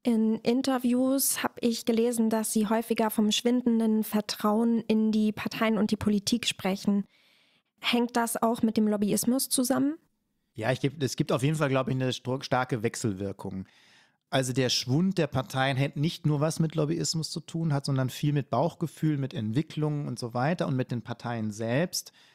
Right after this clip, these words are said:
Speaker 2: Aber man muss zur Kenntnis nehmen, dass seit neunzehnhundertachtundneunzig die Parteien um die Hälfte der Mitglieder geschrumpft sind und zusätzlich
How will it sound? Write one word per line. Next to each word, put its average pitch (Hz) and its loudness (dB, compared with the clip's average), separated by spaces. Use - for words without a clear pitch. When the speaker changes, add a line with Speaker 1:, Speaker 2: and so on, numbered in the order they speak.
Speaker 2:
Aber 123 0
man 135 2
muss 156 0
zur - -6
Kenntnis 160 -2
nehmen, 156 0
dass 139 -2
seit 135 -2
neunzehnhundertachtundneunzig 139 -2
die 135 -6
Parteien 139 0
um 131 0
die 123 2
Hälfte 147 0
der 120 0
Mitglieder 123 -2
geschrumpft 120 -2
sind 113 -10
und 214 -2
zusätzlich 165 -2